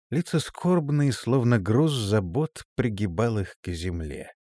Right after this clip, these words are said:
Старик проковылял с палочкой, выгуливая собаку. Промелькнула женщина в сером пальто и с авоськой в руках. "И за это я воевал", — подумал я. Жизнь в новом для меня мире оставила свой отпечаток.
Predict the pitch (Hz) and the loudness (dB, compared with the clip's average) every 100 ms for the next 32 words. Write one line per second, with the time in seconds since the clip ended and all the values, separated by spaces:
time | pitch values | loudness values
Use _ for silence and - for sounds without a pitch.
0 | _ - - 165 165 151 - - 113 - | _ -18 0 2 4 2 -2 -4 -4 0
1 | 101 101 104 101 - - 131 135 117 - | 2 4 2 0 -4 -4 -4 -4 -10 -10
2 | 101 87 90 101 95 90 85 - 78 69 | -8 -4 0 0 2 2 0 -6 -12 -10
3 | 67 - - - _ _ _ _ 98 92 | -12 -14 -20 -20 _ _ _ _ -2 0
4 | 95 - 127 160 156 101 117 117 101 95 | 0 0 0 2 2 2 2 2 0 -2
5 | 90 - 90 82 73 78 76 110 113 95 | -4 -4 -4 -4 -4 -8 -6 -4 -2 -4
6 | - 76 80 - - 71 76 - - - | -6 -8 -6 -8 -12 -12 -12 -12 -18 -20
7 | _ _ _ _ _ _ _ _ _ _ | _ _ _ _ _ _ _ _ _ _
8 | _ 82 73 78 107 - 104 113 101 98 | _ -10 -8 -4 -4 -4 -6 -4 -4 -4
9 | 95 90 - - - _ _ _ 82 80 | -4 -6 -8 -10 -18 _ _ _ -6 -6
10 | 73 71 69 - - _ _ _ _ _ | -8 -10 -12 -16 -18 _ _ _ _ _
11 | _ 87 135 175 165 139 139 147 139 135 | _ -4 0 2 2 0 0 0 0 -2
12 | 127 127 127 120 107 113 110 101 - 101 | 0 0 0 0 0 0 -2 -4 -4 -2
13 | 95 95 90 - 78 80 - - - - | -2 -2 -4 -8 -8 -6 -6 -10 -10 -12
14 | 67 - | -12 -16